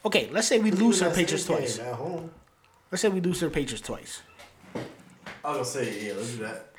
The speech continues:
Speaker 2: more. We lose
Speaker 1: But
Speaker 2: to
Speaker 1: we
Speaker 2: the
Speaker 1: beat the
Speaker 2: Patriots twice,
Speaker 1: Chargers.
Speaker 2: the Chiefs,
Speaker 1: Yes.
Speaker 2: and the Jets. Give them those losses.
Speaker 1: And the
Speaker 2: We'll
Speaker 1: Jets.
Speaker 2: beat them.
Speaker 1: We have a seventy-one percent chance to make the playoffs. Hmm.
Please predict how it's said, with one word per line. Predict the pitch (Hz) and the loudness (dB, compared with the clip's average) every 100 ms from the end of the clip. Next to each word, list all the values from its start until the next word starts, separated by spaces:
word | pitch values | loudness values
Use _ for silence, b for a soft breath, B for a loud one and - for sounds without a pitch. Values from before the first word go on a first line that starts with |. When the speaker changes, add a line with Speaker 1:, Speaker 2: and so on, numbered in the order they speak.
| - | -20
Speaker 2:
more. | 95 95 92 - - _ _ _ _ _ _ _ _ _ _ _ _ _ - | -18 -18 -18 -20 -20 _ _ _ _ _ _ _ _ _ _ _ _ _ -14
We | 117 | -10
lose | 135 | 2
Speaker 1:
But | 143 | 4
Speaker 2:
to | 147 | 4
Speaker 1:
we | |
Speaker 2:
the | 147 | 4
Speaker 1:
beat | 170 | 2
the | 151 | 2
Speaker 2:
Patriots | 156 | 4
twice, | 156 | 4
Speaker 1:
Chargers. | 120 120 | 4 0
Speaker 2:
the | - | -6
Chiefs, | - 123 110 - - _ _ _ _ _ _ _ | -8 -6 -8 -10 -18 _ _ _ _ _ _ _
Speaker 1:
Yes. | - 104 - 127 | -8 -6 -4 -4
Speaker 2:
and | 117 | -4
the | |
Jets. | 92 107 - - - _ | -6 -10 -14 -20 -20 _
Give | 110 | -12
them | 101 | -10
those | 101 92 | -10 -10
losses. | 92 95 | -14 -14
Speaker 1:
And | 120 | -12
the | 107 104 | -8 -8
Speaker 2:
We'll | |
Speaker 1:
Jets. | 101 - | -8 -12
Speaker 2:
beat | - | -14
them. | - _ _ | -20 _ _
Speaker 1:
We | 139 | -2
have | 123 | 0
a | |
seventy-one | - 151 123 120 101 | 0 -2 -2 -4 -6
percent | - - - | -8 -10 -8
chance | - - | -12 -12
to | 71 | -16
make | 67 | -18
the | - | -20
playoffs. | - - - _ _ _ _ _ _ _ _ _ 415 392 - - - _ - | -20 -20 -20 _ _ _ _ _ _ _ _ _ -2 -2 -2 -14 -20 _ 4
Hmm. | 330 269 | 6 6